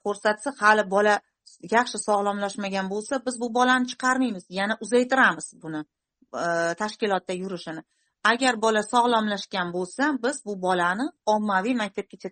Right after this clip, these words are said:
ta'lim tashkilotlariga mana shu xulosa asosida, mana shu ichki M P P K ni ichki mana shu komissiyani qarori bilan biza buni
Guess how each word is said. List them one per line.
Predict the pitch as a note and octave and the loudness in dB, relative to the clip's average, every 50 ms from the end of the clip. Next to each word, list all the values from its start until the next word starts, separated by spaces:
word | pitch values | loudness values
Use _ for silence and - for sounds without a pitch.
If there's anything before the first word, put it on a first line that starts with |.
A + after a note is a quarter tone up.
| - | -6
ta'lim | F#3+ F#3 F#3 F3+ F3 F3 F#3+ | -6 -6 -6 -6 -8 -8 -10
tashkilotlariga | F#3 - - - F3 E3+ E3 D#3+ E3+ E3 D#3 E3 E3 E3 - A3 B3 C4+ C4+ _ _ _ _ _ _ _ - | -10 -10 -10 -8 -6 -6 -6 -6 -6 -6 -8 -6 -8 -8 -6 -4 -4 -4 -6 _ _ _ _ _ _ _ -4
mana | F3 F3+ F#3 F#3+ F#3 | -2 0 0 -2 -4
shu | - - - - | -6 -8 -10 -6
xulosa | G3+ G#3 F#3 E3 D#3+ - G3+ G#3 A#3 | -2 0 0 0 0 0 0 0 0
asosida, | B3 B3 C4+ C4 C4 B3+ - F3+ F3 E3 D#3+ - _ _ _ _ _ - | 0 0 0 0 0 0 -2 -6 -6 -6 -8 -8 _ _ _ _ _ -4
mana | F3 G3 G3+ G3+ F#3+ - | -2 0 0 0 -2 -4
shu | - G#3+ G#3 - - A3 | -8 -10 -10 -10 -10 -12
ichki | G#3 - - - A3 G#3 | -12 -10 -8 -6 -6 -4
M | G3 | -4
P | G3 G3+ | -4 -4
P | G3 F#3+ - | -4 -2 -2
K | G3 G3+ G#3 | -2 -2 -2
ni | G3+ - - G#3+ | -4 -6 -8 -8
ichki | G#3+ - - - - B3 A3 F#3 F#3+ | -8 -10 -10 -4 -2 -2 -2 0 0
mana | G3+ G3 G3 F#3 | -2 0 -2 -2
shu | - - G#3+ G3+ - _ _ _ _ _ _ - | -4 -4 -6 -6 -6 _ _ _ _ _ _ 2
komissiyani | A3 G#3+ A3 A#3 B3+ B3+ B3 - A3 G3+ G3 F#3+ - _ - - | 4 4 4 4 2 0 0 -2 -2 -2 -2 -2 -4 _ -4 0
qarori | A3 A3 A3 A3+ A3+ G#3+ G3 F3+ D#3+ E3 E3 E3 | 2 2 4 6 6 6 4 4 0 -2 -4 -4
bilan | F3+ F3 F3 F3+ G3+ A#3+ D4 D#4 - _ | -2 0 2 2 2 2 0 -2 -4 _
biza | F#3+ F3+ F3 G#3 A3 B3+ D4 D4 _ _ _ _ _ _ _ - | -10 -8 -4 -2 -2 -2 -2 -4 _ _ _ _ _ _ _ -10
buni | F#3+ G3+ A3+ C#4 | -6 -4 -2 -2